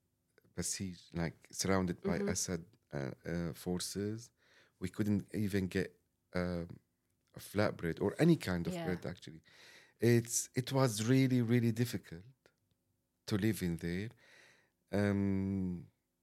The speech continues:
Speaker 1: I had a little bit more of gas, and I, we found it, uh, milk powder.
Speaker 2: Oh, yeah.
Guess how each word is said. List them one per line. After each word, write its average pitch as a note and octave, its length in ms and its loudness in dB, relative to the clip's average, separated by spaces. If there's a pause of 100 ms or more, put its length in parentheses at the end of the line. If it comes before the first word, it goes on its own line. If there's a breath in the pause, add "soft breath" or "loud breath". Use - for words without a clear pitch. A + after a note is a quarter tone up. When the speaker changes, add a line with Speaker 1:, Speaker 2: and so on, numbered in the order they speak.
(240)
Speaker 1:
I G#2 120 4
had A2 360 4 (100)
a G2 60 -2
little B2 260 -2
bit A#2 180 0
more G2+ 320 2
of F#2+ 140 -4 (280)
gas, G2+ 440 0
and F#2 200 -2
I, F#2 120 4
we G2 240 0
found F#2+ 420 0
it, F#2 180 0 (440)
uh, F#2 220 0
milk F#2+ 480 0
powder. G2+ 380 2 (240)
Speaker 2:
Oh, G3+ 60 2
yeah. F3 220 2